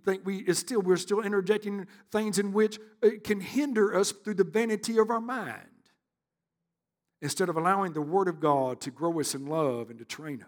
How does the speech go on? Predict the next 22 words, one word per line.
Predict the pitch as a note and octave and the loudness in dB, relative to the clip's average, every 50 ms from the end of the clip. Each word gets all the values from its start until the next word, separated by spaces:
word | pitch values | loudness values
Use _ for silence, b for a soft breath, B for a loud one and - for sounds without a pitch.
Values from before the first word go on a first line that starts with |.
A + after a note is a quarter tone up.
| _ | _
us. | _ - - - - - - _ _ _ _ _ _ _ _ _ _ _ _ _ _ _ _ _ _ _ _ _ _ - | _ -18 -18 -18 -18 -20 -20 _ _ _ _ _ _ _ _ _ _ _ _ _ _ _ _ _ _ _ _ _ _ -4
I | |
want | G3 A#3+ - A#3 | -4 -2 -2 0
you | G#3+ | 2
to | G3+ | 4
look | G#3+ A3 G#3+ F3+ | 4 4 4 2
this | F3+ - - - | 0 0 0 -2
morning | F#3 F#3 F#3 F3+ D#3+ D3+ D3 | -2 -4 -4 -4 -4 -6 -8
in | C#3 C3+ | -8 -6
Psalms | - - - - F#3 F3 D#3+ D3+ C#3+ C3 B2+ B2+ B2 A2+ - - - _ _ _ _ _ _ _ | -4 -2 -2 -2 0 0 -2 -2 -2 -4 -6 -10 -12 -12 -12 -14 -14 _ _ _ _ _ _ _
thirty-one. | F3 E3+ D#3 D#3 D#3 D#3 F3 E3 C#3 - - | 0 0 0 0 -2 -2 -2 -2 -2 -2 -6
I'm | - - _ _ _ _ _ _ _ _ _ _ _ _ _ _ _ _ _ _ _ _ _ _ _ _ _ _ - G#3+ | -12 -20 _ _ _ _ _ _ _ _ _ _ _ _ _ _ _ _ _ _ _ _ _ _ _ _ _ _ -12 -6
gonna | |
get | G3 G#3+ F#3 | -2 0 0
some | - D#3 D3+ | 0 0 0
leadership | E3+ G3 F#3+ E3+ C#3+ - - C#3+ - - - | 0 2 2 2 0 0 -2 -4 -6 -8 -8
talk | - C#3 B2 - - _ - | -6 -6 -6 -8 -12 _ -14
for | - D3 B2+ | -10 -8 -8
a | A#2+ | -8
minute. | B2 B2+ A2+ G#2+ - - _ _ _ _ _ _ _ _ _ _ _ _ _ _ _ _ _ _ _ _ _ _ _ _ _ _ _ _ _ _ _ _ _ _ _ _ | -8 -10 -10 -12 -14 -20 _ _ _ _ _ _ _ _ _ _ _ _ _ _ _ _ _ _ _ _ _ _ _ _ _ _ _ _ _ _ _ _ _ _ _ _
Psalms | - - F#3+ F#3+ F#3+ F3 E3 C#3+ - | -4 -2 0 2 2 0 0 -4 -6
thirty-one. | - F3+ F3 E3 E3 D3+ D#3 F3 E3 C#3 A2+ G2+ | -4 -2 0 0 0 0 -2 -4 -4 -4 -6 -8